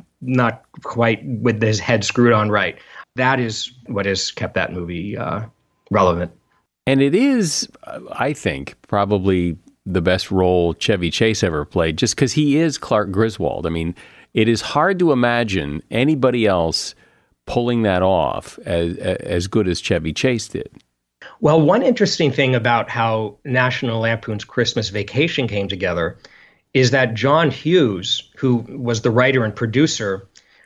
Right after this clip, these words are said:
Speaker 1: of all the, uh, vacation films, he offered the job of directing to Chris Columbus. And Columbus started directing it, but he and Chevy Chase didn't get along.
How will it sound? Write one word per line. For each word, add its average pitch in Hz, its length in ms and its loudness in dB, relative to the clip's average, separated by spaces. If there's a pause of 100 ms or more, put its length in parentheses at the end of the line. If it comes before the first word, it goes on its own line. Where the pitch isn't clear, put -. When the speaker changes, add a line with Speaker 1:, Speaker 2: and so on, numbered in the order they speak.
(100)
Speaker 1:
of 117 120 0
all 131 160 4
the, 117 240 0 (380)
uh, 95 460 -4 (180)
vacation 113 520 0
films, 107 360 -2 (480)
he 170 600 4
offered 160 400 2
the 147 60 0
job 139 320 0
of 113 120 -6
directing 117 560 -4
to - 100 -14
Chris - 240 -2
Columbus. 110 640 -4 (440)
And 120 460 2 (140)
Columbus 143 400 0
started 139 340 2
directing 127 460 0
it, 117 160 -4
but 110 100 -2
he 113 160 -2
and 123 100 2
Chevy 113 240 0
Chase 123 600 0 (160)
didn't 113 180 2
get 101 160 0
along. 98 480 0